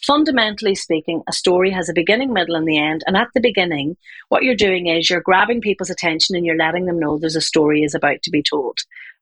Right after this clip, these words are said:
right? Um, it isn't a cookie cutter approach. You know, I'm just giving you some examples of it, but, um,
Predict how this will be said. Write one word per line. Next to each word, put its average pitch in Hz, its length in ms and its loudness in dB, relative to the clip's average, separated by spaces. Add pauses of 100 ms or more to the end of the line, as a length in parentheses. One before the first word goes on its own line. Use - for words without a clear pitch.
right? 180 320 2 (640)
Um, 160 480 -2
it 196 160 -2
isn't 226 260 0
a 254 60 0
cookie 240 320 -2
cutter 220 260 0
approach. 233 600 0
You 214 100 2
know, 180 300 2
I'm 190 100 -4
just 185 160 -4
giving 185 240 0
you 175 80 -2
some 208 300 0
examples 185 540 -2
of 190 180 2
it, - 80 -2 (100)
but, - 160 4 (640)
um, 180 460 -2